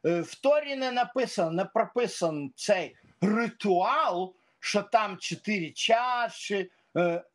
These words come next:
це все. В Торі прописано, як приносити жертви, але це вже нас не стосується.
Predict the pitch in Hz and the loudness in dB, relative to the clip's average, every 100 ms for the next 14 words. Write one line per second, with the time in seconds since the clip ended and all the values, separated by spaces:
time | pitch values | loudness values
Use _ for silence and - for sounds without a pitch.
0 | - 226 233 - 196 - - _ 160 - | -2 0 0 0 -2 -2 -6 _ -4 0
1 | - 330 349 - 254 269 269 262 247 233 | 2 2 2 -2 -2 -2 -4 -2 0 0
2 | 226 233 - 226 226 226 208 - 196 - | 0 -2 -2 -2 0 0 -2 -4 -10 -4
3 | 214 196 185 180 175 165 330 277 - 156 | -2 0 0 0 -2 0 0 -2 -6 -2
4 | 151 156 208 233 - - 220 196 160 196 | 0 2 2 0 -4 -4 -2 -2 -2 -4
5 | 202 196 - 170 196 190 - 226 - 277 | -2 -2 -4 -2 -2 -4 -4 -4 -2 -2
6 | 196 123 - - | 0 -2 -12 -16